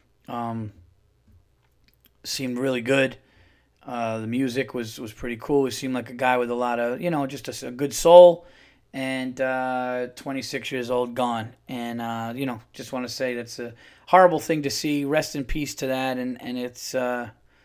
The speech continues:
you know, it, what's going on with heroin in this country is,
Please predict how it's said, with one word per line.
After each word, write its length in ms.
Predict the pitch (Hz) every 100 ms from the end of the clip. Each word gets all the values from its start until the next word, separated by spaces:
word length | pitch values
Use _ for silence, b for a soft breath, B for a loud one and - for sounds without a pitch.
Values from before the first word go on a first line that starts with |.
| b b b b b b _ _
you 160 | 139 135
know, 180 | 117 - _ _ _ _ _ _ _ -
it, 400 | 131 120 - -
what's 240 | 139 143
going 340 | - 165 170 156
on 300 | 147 143 131
with 100 | 123
heroin 460 | 139 135 131 131
in 100 | 127
this 140 | 127 120
country 640 | - 127 117 123 120 117
is, 920 | 120 117 117 117 113 110 - - -